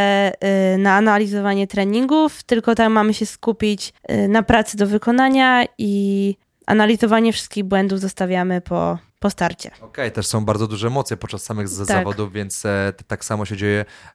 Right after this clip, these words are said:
Speaker 2: w drużynach sportowych często, że sama analiza odbywa się dopiero kilka dni po samym meczu czy po samych zawodach, bo jeszcze bezpośrednio po samym starcie są bardzo duże emocje, więc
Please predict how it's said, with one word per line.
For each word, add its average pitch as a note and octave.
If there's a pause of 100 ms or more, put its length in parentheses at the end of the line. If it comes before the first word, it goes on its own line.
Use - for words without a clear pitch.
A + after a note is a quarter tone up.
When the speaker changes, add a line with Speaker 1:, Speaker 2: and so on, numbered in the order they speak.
Speaker 2:
w G2
drużynach F#2+
sportowych F#2+
często, F#2+
że F#2+ (220)
sama G#2+
analiza G#2
odbywa G2
się F#2+ (320)
dopiero G#2
kilka G#2
dni G2
po G2
samym G2
meczu G2
czy -
po G2
samych F#2+
zawodach, F#2
bo F#2+
jeszcze F#2 (340)
bezpośrednio G2
po F#2+
samym F#2+
starcie F#2+
są G2
bardzo G2
duże G2+
emocje, G2
więc F#2